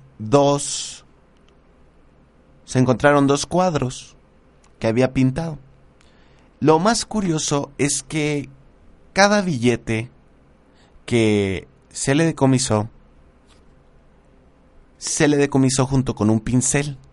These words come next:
y pintura negra. Lo que están pensando es correcto. Este ladrón había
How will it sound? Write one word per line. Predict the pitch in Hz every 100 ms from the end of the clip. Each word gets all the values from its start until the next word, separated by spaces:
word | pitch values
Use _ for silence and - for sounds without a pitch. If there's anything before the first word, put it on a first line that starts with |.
| _
y | 101
pintura | 87 98 90 101 110
negra. | 120 - - - _ _ _ _ _ _ _ _ _ _ _ _ _ _ - -
Lo | 110
que | 107
están | 127 143 143
pensando | 143 127 123 123
es | -
correcto. | 143 156 180 - 131 - - _ _ _ _ _ _
Este | 185 196 202
ladrón | 175 139 135 135 135
había | 117 127 143 180